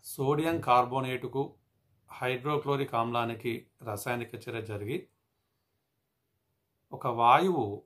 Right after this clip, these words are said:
విడుదలవుతుంది. అదే మాదిరిగా సోడియం హైడ్రోజన్ కార్బోనేట్ ఉన్న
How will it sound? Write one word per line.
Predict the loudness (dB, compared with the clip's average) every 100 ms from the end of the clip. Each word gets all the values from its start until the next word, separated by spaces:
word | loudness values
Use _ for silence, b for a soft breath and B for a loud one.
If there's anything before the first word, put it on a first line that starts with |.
| -10
విడుదలవుతుంది. | -4 -2 0 -2 -6 -10 -10 -14 _ _ _ _ _ _ _ _ _ _ _ _ _
అదే | -2 2
మాదిరిగా | 4 6 4 4 4 4 0 _
సోడియం | -14 0 2 4 4 2 -2 -10
హైడ్రోజన్ | -2 -2 2 0 2 -2
కార్బోనేట్ | 2 2 2 -2 -2 -4 -6
ఉన్న | -4 -2 -2 -4